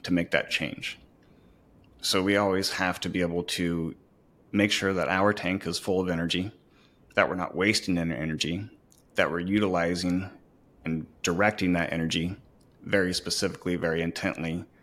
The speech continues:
with the biggest amount of returns on that investment of energy. But then we need to grow the container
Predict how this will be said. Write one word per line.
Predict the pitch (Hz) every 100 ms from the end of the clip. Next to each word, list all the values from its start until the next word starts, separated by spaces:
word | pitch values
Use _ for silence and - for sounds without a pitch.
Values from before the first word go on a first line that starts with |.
| _
with | - -
the |
biggest | 82 90 - 85
amount | 80 80
of | 76
returns | 78 - 98 87 85 85 - - _
on | 98 101
that | 90 -
investment | 78 78 - 78
of | 76
energy. | 76 76 80 85 - _ - - - - - - -
But | 90
then | 95 95
we | 92
need | 98 101 98
to | 104
grow | 95 98 92 92 90
the | 87
container | - 87 - - 139 104 80 104